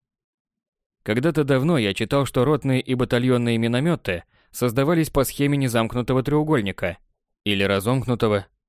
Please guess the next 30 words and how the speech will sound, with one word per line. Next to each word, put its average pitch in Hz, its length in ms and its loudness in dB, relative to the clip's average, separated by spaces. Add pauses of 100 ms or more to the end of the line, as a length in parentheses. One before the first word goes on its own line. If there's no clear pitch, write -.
(140)
не 135 140 0
помню 123 280 0
точно. 92 460 -4 (420)
А 95 160 2
у 107 60 2
стоявшего 147 560 2
передо 131 320 2
мной 131 280 2
вся 123 200 0
конструкция 120 640 0
была 101 280 0
смонтирована 143 680 0
на 135 100 2
прямоугольной 123 640 2
опорной 123 480 0
плите. 117 480 -4 (380)
Причём 107 340 -2
конструкция 127 640 0
не 127 140 2
из 117 80 -4
простых, 131 560 0 (200)
тут 147 200 -2
разобраться 139 500 0
придётся. 101 560 -2 (1400)
Первым 104 380 0
делом 139 280 2
я 123 200 2
выделил 123 340 2
простейший 120 580 0
прицел 120 520 -2